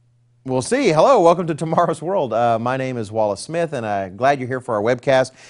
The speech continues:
I have an article here from the, uh, German magazine, uh, Deutsche Welle, and it's, uh, it's in English,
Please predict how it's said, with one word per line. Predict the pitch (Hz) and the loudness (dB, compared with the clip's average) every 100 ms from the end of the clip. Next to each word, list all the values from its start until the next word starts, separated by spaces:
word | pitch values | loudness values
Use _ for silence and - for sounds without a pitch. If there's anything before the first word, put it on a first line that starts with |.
| - - | -20 -8
I | 143 | 0
have | 208 294 | 2 2
an | 202 | -2
article | 151 151 170 156 135 123 | 0 2 2 -2 -4 -4
here | 120 113 113 | -6 -4 -4
from | 107 123 117 | -4 -4 -4
the, | 107 110 107 | -4 -2 0
uh, | 101 | 0
German | 92 120 139 131 | -2 -4 -4 -4
magazine, | 123 120 117 117 113 110 104 _ _ | -4 -4 -4 -8 -8 -10 -12 _ _
uh, | 101 | -8
Deutsche | 107 139 - | -4 -4 -4
Welle, | 101 101 78 76 _ - | -6 -6 -8 -14 _ -6
and | 131 127 123 | -2 -2 -2
it's, | 123 - | -4 -2
uh, | 123 107 101 | 0 2 2
it's | 120 | 0
in | 143 | -4
English, | 131 123 107 | -4 -4 -6